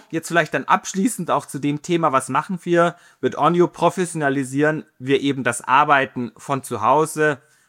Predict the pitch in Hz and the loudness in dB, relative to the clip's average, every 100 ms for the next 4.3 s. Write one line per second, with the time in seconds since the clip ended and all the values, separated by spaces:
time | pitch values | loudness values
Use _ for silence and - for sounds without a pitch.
0 | _ _ _ _ 135 - 156 151 135 143 | _ _ _ _ -14 2 4 4 2 -4
1 | 135 131 117 123 113 92 98 - 123 131 | -2 -2 0 0 -2 -4 -6 0 0 0
2 | - - 117 104 - 175 190 180 - - | -4 -2 -2 -2 -4 -2 0 0 -2 -10
3 | - _ _ 143 160 147 - 120 110 113 | -20 _ _ -2 0 0 -2 -6 -4 -4
4 | 151 190 247 | -4 -2 -4